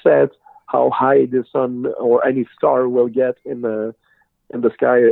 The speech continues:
for a, a given day. Um, you can find out, uh, at what time the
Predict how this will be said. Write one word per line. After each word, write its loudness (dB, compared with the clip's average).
for 2
a, -4
a 2
given -2
day. 2
Um, -6
you 6
can 2
find 2
out, 2
uh, 2
at -2
what -4
time -4
the 0